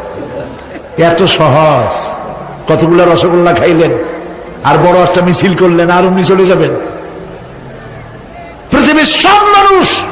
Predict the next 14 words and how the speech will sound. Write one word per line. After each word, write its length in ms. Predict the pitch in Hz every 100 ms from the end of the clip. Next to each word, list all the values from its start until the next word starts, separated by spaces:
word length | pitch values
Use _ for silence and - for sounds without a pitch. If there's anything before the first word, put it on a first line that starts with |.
| - - - -
সাহাবায়ে 500 | - 269 302 330 311 311
কেরাম 220 | 311 302
বাদ 260 | 311 -
দেন, 300 | 311 294 233 135 - - - - - - - - - - - - -
পৃথিবীর 380 | 185 185 220 214
সমস্ত 520 | 170 - 311 - -
মানুষ 360 | 254 233 220 -
একত্রিত 640 | 220 202 208 - 220 214
হয়ে 320 | 175 202 147 - - - - -
আবু 260 | 156 233 240
তালেব 540 | 240 370 403 381 294 175 - - - - -
রাসূলুল্লাহকে 560 | 175 - 233 214 202 196
যে 120 | 180
ভালোবেসেছেন, 760 | 151 196 185 175 175 165 143